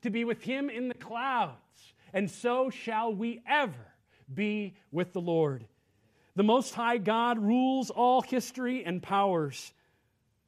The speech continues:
The one who rules all history and powers deserves worship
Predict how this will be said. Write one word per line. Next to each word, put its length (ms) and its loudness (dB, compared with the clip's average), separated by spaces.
The 80 0
one 240 6
who 220 2
rules 440 2
all 220 2
history 420 -2
and 120 -4
powers 500 -2
deserves 560 0
worship 520 -6